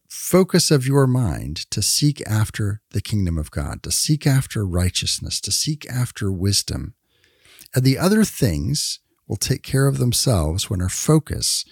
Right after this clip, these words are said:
is in the right place. But how do we get wisdom? How do we grow in understanding? Well, in the, the reading we just read, it starts off saying, "Therefore I prayed, and understanding was given me.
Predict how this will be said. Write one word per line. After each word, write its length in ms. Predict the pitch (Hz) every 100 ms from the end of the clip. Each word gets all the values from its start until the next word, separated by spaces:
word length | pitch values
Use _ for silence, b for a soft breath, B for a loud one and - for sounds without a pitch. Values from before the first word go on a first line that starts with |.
| b b b b _
is 160 | 117 98
in 120 | 95
the 80 | 90
right 260 | 85 76 -
place. 580 | - 69 - - - - _ _ _ _ _ _ _ _ -
But 140 | 139 -
how 300 | 131 160 170
do 140 | 170 170
we 180 | 180
get 320 | 147 180 247 107
wisdom? 460 | 101 - - - -
How 140 | 147
do 60 | 170
we 100 | 185
grow 440 | 135 156 208 226
in 180 | 131 117
understanding? 800 | 95 82 - - 71 67 - - _ _ _ _ _ _ _ _ -
Well, 240 | 107 117
in 120 | -
the, 180 | 107 104 - _ _ _ _
the 80 | 127
reading 300 | 117 143 131
we 100 | 117
just 280 | 110 120 -
read, 340 | 101 143 170 _ b b b -
it 120 | 120
starts 360 | - 139 -
off 140 | 151 139
saying, 280 | 165 156 139
"Therefore 420 | 160 165 175 156
I 140 | 147
prayed, 460 | 147 - 156 160 156
and 220 | - 123
understanding 880 | - 156 165 - - 135 147 160 156
was 180 | 143 120
given 380 | 143 160 127 69
me. 220 | 57